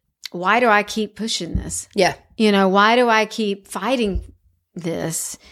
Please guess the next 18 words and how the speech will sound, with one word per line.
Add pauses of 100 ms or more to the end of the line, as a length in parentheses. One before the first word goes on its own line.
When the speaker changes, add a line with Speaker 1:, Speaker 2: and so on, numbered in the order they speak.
(180)
Speaker 1:
And
it's
because
it's
what, (260)
it
fills
my
heart. (360)
Speaker 2:
Yeah.
Speaker 1:
And
the
second
thing
that
fills
my
heart